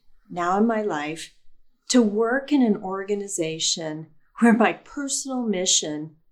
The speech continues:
is aligned with the organization's mission. You know, I'm passionate about leadership, and I love to help people do great things and to have impact together.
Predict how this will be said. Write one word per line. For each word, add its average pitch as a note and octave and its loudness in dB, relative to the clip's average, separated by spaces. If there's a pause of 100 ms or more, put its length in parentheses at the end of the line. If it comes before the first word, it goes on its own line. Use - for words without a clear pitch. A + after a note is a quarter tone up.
(160)
is G#3+ 8
aligned F#3+ -4 (320)
with G3 -4
the F3+ -8
organization's D#3+ -6
mission. - -16 (1400)
You E3 -14
know, D#3+ -14
I'm D#3+ -18
passionate A3+ 4
about E3+ -2
leadership, C4 -2 (300)
and F3+ 0
I E3+ 4
love F#3+ -2
to G#3+ -8
help E3 -8
people E3 -10 (260)
do D#3 4
great D3+ -6
things - -14 (300)
and A#3 -2
to C4+ -2
have C#4 -6
impact - -2 (300)
together. F#3 4